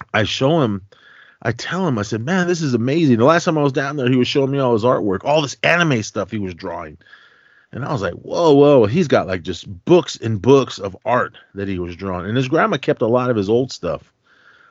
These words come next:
Uh, I'm gonna send you two pictures of, well, it's a, it's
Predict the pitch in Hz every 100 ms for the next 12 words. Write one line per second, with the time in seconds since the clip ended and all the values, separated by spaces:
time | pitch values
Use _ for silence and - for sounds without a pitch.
0 | _ - 104 98 117 123 131 123 117 113
1 | 104 92 - _ - 113 117 98 95 92
2 | 78 76 90 87 82 - _ _ - 127
3 | 123 127 - - - -